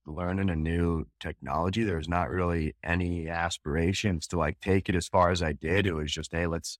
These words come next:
let's kind of check this out and see what it is." And when you're in there, once you finally get through L one and L two and you're, like, on your first project and you start understanding what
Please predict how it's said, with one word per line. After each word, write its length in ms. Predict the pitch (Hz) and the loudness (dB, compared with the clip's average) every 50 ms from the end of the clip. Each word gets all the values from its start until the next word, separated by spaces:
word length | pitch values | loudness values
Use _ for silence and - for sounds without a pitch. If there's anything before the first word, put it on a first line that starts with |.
| _ _ _ _ _ _ _ _ _ | _ _ _ _ _ _ _ _ _
let's 120 | _ - - | _ -10 -4
kind 180 | - 110 104 | 0 0 2
of 80 | 95 85 | 0 0
check 240 | - - 101 92 - | 0 0 0 0 0
this 180 | 104 90 - | -2 -2 0
out 200 | - 85 92 104 | 2 2 4 4
and 100 | 113 101 | 2 0
see 120 | - - 98 | 0 0 2
what 120 | 95 92 | 2 2
it 100 | 92 87 | 2 2
is." 300 | 85 90 95 98 95 92 | 4 2 2 2 2 2
And 300 | 95 87 85 78 - - - _ _ _ _ _ _ | 0 0 -2 -2 -6 -8 -14 _ _ _ _ _ _
when 180 | - 98 104 101 | 0 2 2 4
you're 140 | 98 98 | 4 4
in 160 | 98 104 110 113 | 6 6 6 6
there, 300 | 110 110 110 107 - - _ _ _ _ _ - | 6 6 4 2 0 -2 _ _ _ _ _ -2
once 240 | 92 110 135 139 - | 2 2 2 2 0
you 80 | 135 | -2
finally 320 | - - 135 131 123 123 113 | 2 4 4 4 4 2 0
get 160 | 117 113 - | -2 -2 -2
through 180 | - 110 104 101 | 0 2 4 4
L 100 | 101 101 | 4 4
one 160 | 104 104 98 | 2 2 2
and 80 | 98 | 2
L 120 | 92 90 92 | 2 0 0
two 400 | - - - 80 78 78 80 76 | -2 -4 -6 -4 -4 -4 -4 -6
and 100 | 76 71 | -6 -6
you're, 80 | 69 | -6
like, 240 | 67 64 69 69 - | -6 -6 -6 -6 -6
on 260 | 71 76 78 76 76 | -6 -6 -4 -4 -2
your 280 | 78 73 71 71 71 71 | -2 -2 -2 0 -2 -2
first 320 | - - 78 76 - - | -2 -2 -4 -4 -4 -6
project 640 | - - 78 76 73 78 76 - 78 76 69 - - | -4 -2 0 0 0 -2 -4 -2 -2 -2 -2 -2 -4
and 80 | 76 78 | -6 -6
you 60 | 73 | -4
start 260 | - - 113 113 95 | 0 2 4 4 4
understanding 600 | 82 85 80 78 - - 78 76 76 76 73 69 67 | 2 0 -4 -6 -6 -8 -6 -6 -4 -4 -4 -4 -4
what 200 | 69 73 73 | -2 -4 -4